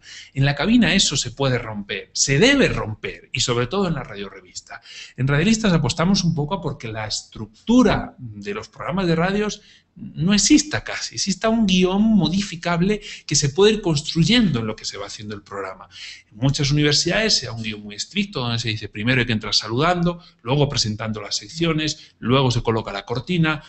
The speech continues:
luego usted mete una sección. Bueno, está bien para un programa, pero si usted empieza todos sus programas de la misma manera, va a aburrir a la audiencia desde el minuto cinco.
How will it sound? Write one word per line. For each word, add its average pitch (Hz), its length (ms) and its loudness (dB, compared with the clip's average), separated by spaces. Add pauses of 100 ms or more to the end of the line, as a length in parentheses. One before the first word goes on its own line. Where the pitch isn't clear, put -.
luego 143 240 4
usted 131 240 2
mete 123 240 2
una 113 140 0
sección. 170 640 0 (340)
Bueno, 247 320 0
está - 180 -2
bien 240 240 6
para 120 160 2
un 120 100 4
programa, 104 480 0
pero 104 160 -6
si 101 120 -8
usted 127 180 -6
empieza 151 480 2 (240)
todos 160 540 4
sus 180 140 2
programas 180 340 4
de 113 80 0
la 95 100 -6
misma 110 240 0
manera, 160 460 2 (100)
va 104 60 -6
a - 20 -4
aburrir 113 340 -2
a 131 40 0
la 135 80 0
audiencia 123 340 -6
desde 165 140 -4
el 107 80 -10
minuto 98 340 -14
cinco. 190 480 0